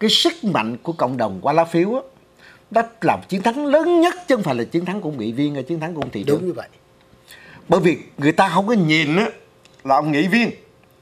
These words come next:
Speaker 1: người ta không nhìn thị trưởng, mà ta nhìn á, là cái cử tri của người Việt có bao nhiêu phiếu. Cho cái voting power, cái sức mạnh của cộng đồng Việt Nam qua lá cử tri, lá phiếu của mình á,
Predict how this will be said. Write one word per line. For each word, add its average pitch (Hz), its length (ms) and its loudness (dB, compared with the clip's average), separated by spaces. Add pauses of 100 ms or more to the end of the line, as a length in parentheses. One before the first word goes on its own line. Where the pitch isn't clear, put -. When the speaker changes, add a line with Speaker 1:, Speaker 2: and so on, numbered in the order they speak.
(100)
Speaker 1:
người - 100 -18
ta 165 100 2
không 175 140 2
nhìn 139 240 0
thị 143 240 -2
trưởng, 170 340 0 (1080)
mà 123 100 -4
ta 165 140 0
nhìn 175 380 2
á, 208 120 2 (300)
là - 80 -2
cái 185 160 -6 (100)
cử 214 340 0
tri 220 180 2
của 208 80 0
người 185 140 0
Việt 117 360 -6
có 165 100 -2
bao 165 140 -4
nhiêu 151 180 -4
phiếu. 160 100 -10 (1200)
Cho 196 100 2
cái 196 200 -4
voting 196 400 0
power, 180 500 -2 (400)
cái - 100 -4
sức - 420 -4
mạnh 117 280 -6 (260)
của 156 100 -6
cộng 139 220 -4
đồng 107 100 -4
Việt 113 160 -10
Nam 147 240 -4
qua 147 140 0
lá 165 240 -2 (260)
cử 117 80 -10 (120)
tri, 165 160 -2
lá 160 120 0
phiếu 190 200 -8
của 208 80 -8
mình 113 180 -6
á, 90 100 -10